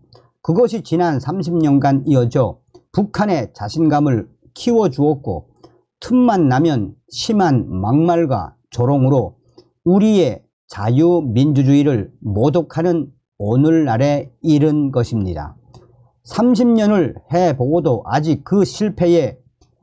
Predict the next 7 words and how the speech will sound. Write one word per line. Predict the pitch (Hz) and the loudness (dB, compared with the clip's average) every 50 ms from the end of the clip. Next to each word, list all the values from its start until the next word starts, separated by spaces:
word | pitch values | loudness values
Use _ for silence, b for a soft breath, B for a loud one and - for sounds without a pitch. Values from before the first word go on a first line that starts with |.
| _ _ - | _ _ 0
원인을 | 131 143 160 170 170 175 175 139 107 - _ _ | 2 2 4 2 2 2 0 0 -2 -6 _ _
엉뚱한 | - 113 135 160 170 170 160 170 175 170 170 175 170 143 | -4 -2 0 0 0 0 0 0 2 2 2 2 0 0
곳에서 | 139 127 147 156 139 160 151 120 98 85 - _ | 0 0 0 0 0 0 0 -2 -2 -6 -12 _
찾는다면 | - - - 240 233 220 214 196 185 175 185 185 170 131 101 - - _ _ _ _ _ _ _ _ _ _ | -12 -6 -2 0 2 2 2 2 2 0 0 0 -2 -2 -4 -6 -10 _ _ _ _ _ _ _ _ _ _
그건 | - 139 127 185 214 214 208 202 147 - | -2 0 2 2 0 0 -2 -4 -6 -8
그냥 | - - 135 135 143 160 156 135 101 95 - _ _ _ _ _ _ _ _ _ _ _ _ | -6 -2 0 2 2 2 0 -2 -4 -6 -12 _ _ _ _ _ _ _ _ _ _ _ _
멍청한 | - 107 101 110 127 135 147 156 151 - - 180 180 160 143 165 165 165 160 156 - | -8 -4 -2 0 0 0 0 -2 -4 -4 -4 -2 -2 0 0 0 0 0 -2 -4 -6